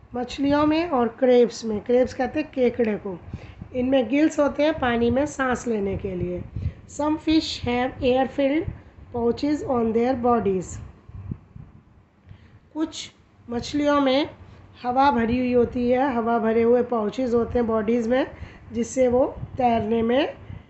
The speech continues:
मदद मिल सके। These pouches are called swim bladders। इन pouches को swim bladders कहते हैं। तुमने देखा होगा बच्चों, जब हम पानी में तैरते हैं, कुछ लोग जिनको नहीं आता तो एक life jacket पहनते हैं। Life jacket में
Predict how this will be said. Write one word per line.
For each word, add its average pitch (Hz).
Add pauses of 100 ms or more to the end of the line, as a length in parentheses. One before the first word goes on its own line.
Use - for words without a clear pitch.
(260)
मदद 240
मिल 220
सके। 185 (460)
These 277
pouches 269
are 277 (100)
called 269
swim 262
bladders। 190 (400)
इन 285
pouches 247
को 302
swim 277
bladders 226
कहते 214
हैं। 233
तुमने 262
देखा 269
होगा 294
बच्चों, 302 (480)
जब 240
हम 254
पानी 247
में 269 (440)
तैरते 240
हैं, 269
कुछ 254
लोग 254
जिनको 233
नहीं 240
आता 262
तो 285
एक 269
life 240
jacket 240
पहनते 196
हैं। 190
Life 233
jacket 247
में 277